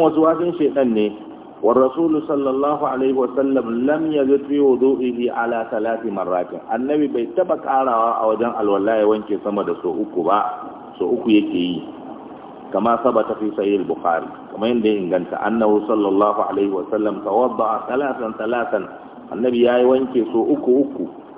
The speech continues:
kuma akwai inda ba haka din ba, an zo da ruwayo da yawa. ويجب على المسلم طرد الوساوس. Wajibi ne musulmi ya kori waswasi, shine wanda muka yi magana yanzu, والشكوك.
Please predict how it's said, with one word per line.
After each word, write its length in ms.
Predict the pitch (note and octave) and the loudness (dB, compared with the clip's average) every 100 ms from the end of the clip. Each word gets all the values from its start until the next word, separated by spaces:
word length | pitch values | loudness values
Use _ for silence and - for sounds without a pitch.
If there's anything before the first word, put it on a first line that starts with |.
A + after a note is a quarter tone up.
| - - - | -20 -20 -18
kuma 220 | - A#2 A2 | -2 0 2
akwai 160 | A#2+ | 2
inda 160 | A#2+ G#2 | 2 2
ba 160 | G2 F#2+ | 2 2
haka 220 | B2+ G#2 | 0 -2
din 240 | G#2+ F#2 | -4 -4
ba, 80 | E2 | -2
an 140 | G2+ G#2 | -2 2
zo 80 | G#2+ | 2
da 80 | G2+ | 2
ruwayo 340 | F#2 F#2+ F#2 F2+ | 4 2 2 0
da 60 | E2+ | 0
yawa. 200 | D#2 D2 - - - - - | -2 -6 -12 -18 -20 -20 -2
ويجب 360 | A2 C3 D#3+ D#3+ | 4 6 6 4
على 280 | C3+ C3 A#2+ | 4 2 2
المسلم 540 | G#2 A2 A#2 G#2 G#2 G2 F2 - - - - | 0 -2 -6 -6 -4 -4 -6 -12 -20 -20 -6
طرد 360 | C#3 D#3+ D#3 C#3 | -2 0 0 2
الوساوس. 880 | C3 A2+ G#2 - F#2+ F2 F2 D#2+ E2 D#2+ - G2+ | 2 2 0 0 -2 -2 -2 -6 -10 -18 -10 -4
Wajibi 640 | C3 D#3 D#3 C3 A#2 C3 | 0 2 2 0 2 4
ne 140 | B2+ A#2 | 4 2
musulmi 560 | G#2+ - G2+ G2+ A#2+ | 0 -2 -4 0 4
ya 80 | A2+ | 4
kori 340 | - G2 F#2+ G#2+ | 4 4 6 6
waswasi, 680 | G#2 - E2+ E2+ E2 E2+ E2+ | 4 2 -2 0 -2 -8 -12
shine 220 | A#2 A#2 G2 | -6 -4 -2
wanda 220 | G2+ F#2+ | -2 -4
muka 220 | F#2 - | -6 -6
yi 60 | F2+ | -4
magana 340 | E2+ F2 E2+ | -4 -4 -4
yanzu, 440 | D#2+ D2+ D2+ G#2+ G2+ | -4 -8 -6 -6 0
والشكوك. 680 | A2 - F#2+ D#2+ F#2+ F2 | 0 0 -6 -4 -2 -4